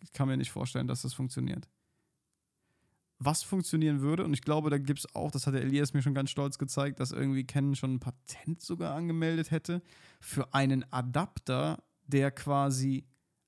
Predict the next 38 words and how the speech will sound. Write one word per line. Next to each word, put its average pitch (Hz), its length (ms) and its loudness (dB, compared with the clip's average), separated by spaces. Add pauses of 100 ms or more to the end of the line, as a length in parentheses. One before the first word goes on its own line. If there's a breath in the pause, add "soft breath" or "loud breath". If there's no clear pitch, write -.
(260)
einen 127 340 2
integrierten 143 800 2
Fan 135 400 2
hat. - 240 -4 (840)
<laughs> - 140 -10 (460 loud breath)
Also, 139 220 4 (120)
ne, 165 400 2
wie 175 140 6
so 151 200 2
ein, 135 240 2 (180)
und 147 140 2
das, 135 200 0
das 139 240 0
Dumme 208 280 6
aber 135 280 2
daran 131 280 2
ist, 160 200 -2
dass 139 140 0
es 135 120 0
ein 139 260 0
E 165 180 0
F 165 280 -4
zu - 220 -4
R 151 240 2
F 127 120 -4
Adapter 123 360 -2
ist. 120 180 -4
Das 127 100 -6
heißt, 151 140 0
du 151 60 -2
kannst 170 240 0
deine 143 240 2
R-F-Linsen 131 640 2
nicht 123 180 -2
nutzen 131 300 0
mit 131 160 0
dem 131 80 0
Adapter. 135 400 -4